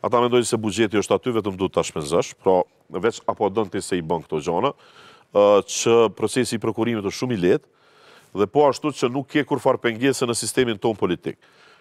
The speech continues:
Prishtina me krye-, si kryeqytet me qeverinë gjithmonë ka pas marrëdhënie, kështu me thënë, antagoniste, është gjithmonë kërcënim për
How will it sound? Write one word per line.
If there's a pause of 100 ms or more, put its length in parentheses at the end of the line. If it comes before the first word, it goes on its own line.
(240)
Prishtina
me
krye-,
si
kryeqytet
me
qeverinë
gjithmonë
ka
pas (1120)
marrëdhënie,
kështu
me
thënë,
antagoniste,
është
gjithmonë
kërcënim
për